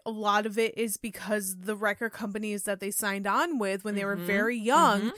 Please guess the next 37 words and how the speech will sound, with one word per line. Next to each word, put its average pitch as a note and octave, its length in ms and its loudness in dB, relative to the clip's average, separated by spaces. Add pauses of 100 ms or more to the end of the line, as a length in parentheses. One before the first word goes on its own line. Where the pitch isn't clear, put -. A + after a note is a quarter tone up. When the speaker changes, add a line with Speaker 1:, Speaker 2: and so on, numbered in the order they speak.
(240)
Speaker 1:
knew C#4 380 6
that B3 180 4
they A#3+ 120 4
could A3 200 -4
manipulate A3 680 0
them G#3+ 180 -2
and G#3+ 120 -2
mold G3+ 280 0
them A3+ 160 2
into G#3+ 240 -2
whatever G3 320 0
the G3 80 -2
fuck - 260 -4
they F#3+ 140 -2
wanted. A3 520 2 (260)
Who C4 240 0
gives C#4 300 -2
a D4+ 80 -2
damn A3 260 0
about G3+ 300 2
what G#3 140 2
it's F#3+ 200 0
doing A#3 260 0
to G#3+ 160 -6
their G3 280 -2 (320)
mental A#3+ 400 0
state A3 400 2
or A3 140 0
what B3+ 100 0 (120)
Speaker 2:
Right. - 20 -2
Speaker 1:
it's G#3+ 220 0
doing A3 260 -2
to G#3+ 140 -4
them G#3 180 -2
as F#3+ 140 -4
a F#3 60 -8
person? A3 720 0